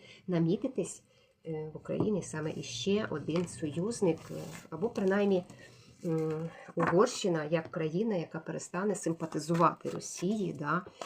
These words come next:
говорити її наративами. І навіть якщо вона не буде підтримувати Україну, то хоча б, м, не буде, е,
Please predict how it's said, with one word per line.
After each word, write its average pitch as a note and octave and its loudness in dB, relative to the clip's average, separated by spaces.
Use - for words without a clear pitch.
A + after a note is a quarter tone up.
говорити E3+ 2
її D#3+ 2
наративами. E3 2
І F#3 4
навіть B3+ 4
якщо A#3+ -2
вона G#3+ 2
не G#3+ 4
буде G#3 2
підтримувати F#3+ 2
Україну, F3+ 2
то - -8
хоча F3 -4
б, G3 -2
м, D#3+ -2
не D#3+ 2
буде, G3 0
е, D#3 -4